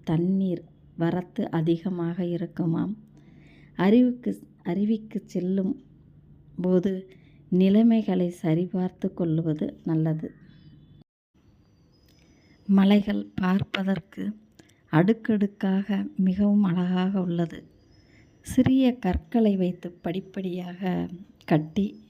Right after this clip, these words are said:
விவசாயம். பெய்யும் சாரல் மழை பொழிவுதான் இங்குள்ள விவசாயத்திற்கு பயன்படுத்துவார்கள் போல. சின்ன குட்டைகளில் தண்ணீர் தேக்கி வைத்திருக்கிறார்கள்.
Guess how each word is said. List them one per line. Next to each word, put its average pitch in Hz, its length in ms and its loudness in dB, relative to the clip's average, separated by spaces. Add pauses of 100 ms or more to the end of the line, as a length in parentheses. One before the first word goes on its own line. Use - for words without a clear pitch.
(120)
விவசாயம். 175 760 -4 (1040)
பெய்யும் 254 420 6
சாரல் 214 580 0
மழை 180 300 -2 (140)
பொழிவுதான் 180 640 -2 (120)
இங்குள்ள 180 540 0
விவசாயத்திற்கு 175 1040 -4 (260)
பயன்படுத்துவார்கள் 170 1160 -2
போல. 165 180 0 (1040)
சின்ன 254 320 6
குட்டைகளில் 190 800 -6
தண்ணீர் 190 480 -2
தேக்கி 175 360 -6
வைத்திருக்கிறார்கள். 165 1000 -4